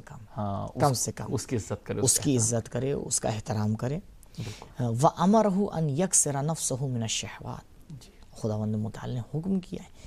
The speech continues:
Speaker 1: کہ دیکھو، شہوت کے سامنے تمہیں اپنی نفس کو توڑ دینا ہے۔
Speaker 2: جی۔
Speaker 1: ایسا نہیں کہ تم آ کے اس کے اوپر عمل کرو، بلکہ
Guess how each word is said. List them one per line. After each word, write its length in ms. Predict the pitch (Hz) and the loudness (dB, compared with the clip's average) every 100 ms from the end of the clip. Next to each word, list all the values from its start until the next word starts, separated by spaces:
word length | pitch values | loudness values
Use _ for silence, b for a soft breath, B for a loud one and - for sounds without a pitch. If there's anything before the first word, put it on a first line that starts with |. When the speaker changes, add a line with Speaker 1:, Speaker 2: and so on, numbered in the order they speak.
| B | B
Speaker 1:
کہ 120 | - | -8
دیکھو، 220 | 151 156 196 | -6 -2 -2
شہوت 520 | - - 127 156 170 | -2 -6 -6 -6 -6
کے 100 | - | -6
سامنے 340 | - 175 143 160 | -6 -6 -6 -4
تمہیں 160 | 160 | -6
اپنی 200 | 156 160 | -6 -6
نفس 260 | 135 143 - | -6 -6 -8
کو 100 | 165 - | -10 -4
توڑ 260 | 139 143 147 | 0 0 -2
دینا 320 | 170 - - | -8 -16 -18
ہے۔ 40 | - - - - | -20 -20 -20 -14
Speaker 2:
جی۔ 240 | 113 - 175 - - - - - | -14 -14 -16 -20 -20 -20 -20 -14
Speaker 1:
ایسا 220 | 110 - 117 | -2 -2 2
نہیں 180 | 170 208 | 2 2
کہ 60 | |
تم 160 | 196 165 | 2 2
آ 100 | 139 | 0
کے 100 | 139 | 0
اس 120 | 127 | -4
کے 80 | - | -4
اوپر 160 | - | -4
عمل 180 | 120 120 | -4 -4
کرو، 220 | - 123 | -4 -4
بلکہ 420 | 120 113 113 202 | 0 0 2 0